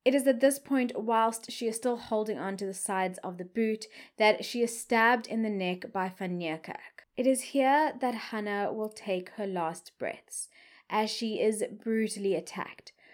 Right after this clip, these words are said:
first enduring two stab wounds to the neck from Van Niekerk, and then a heavy rock weighing around thirty-seven point five kilograms is dropped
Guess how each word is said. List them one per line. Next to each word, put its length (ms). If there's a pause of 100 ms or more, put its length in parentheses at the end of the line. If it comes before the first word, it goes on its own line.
(280)
first 460
enduring 800
two 320
stab 520
wounds 380 (140)
to 180
the 100
neck 400 (200)
from 240
Van 260
Niekerk, 760 (140)
and 220
then 400 (120)
a 40
heavy 480
rock 480 (360)
weighing 360
around 500 (140)
thirty-seven 680
point 300
five 440
kilograms 800 (300)
is 220
dropped 460